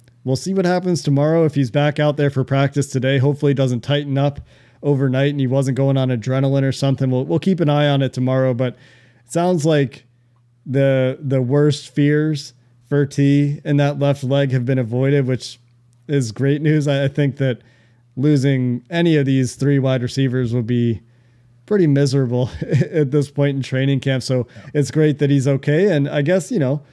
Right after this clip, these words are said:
Speaker 1: as is tradition, James, tweeting a guy potentially hurt and, and he gets up and he's okay. So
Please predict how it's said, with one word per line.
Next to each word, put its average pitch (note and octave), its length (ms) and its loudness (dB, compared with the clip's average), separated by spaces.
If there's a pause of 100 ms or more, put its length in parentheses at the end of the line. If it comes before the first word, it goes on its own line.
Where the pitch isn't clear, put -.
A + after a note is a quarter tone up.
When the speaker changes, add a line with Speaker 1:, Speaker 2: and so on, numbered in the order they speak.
(540)
Speaker 1:
as D#3+ 280 0
is D#3 120 2
tradition, D3 460 0
James, C3 380 -2
tweeting C#3+ 360 0
a C#3 60 0
guy C#3 360 -2
potentially C#3+ 560 -2
hurt D3+ 260 0
and, D3 260 0
and D#3 160 0
he D3+ 60 0
gets D3+ 260 -2
up D#3+ 180 0
and E3+ 80 -2
he's E3 200 2
okay. E3+ 400 0
So A#2+ 320 -4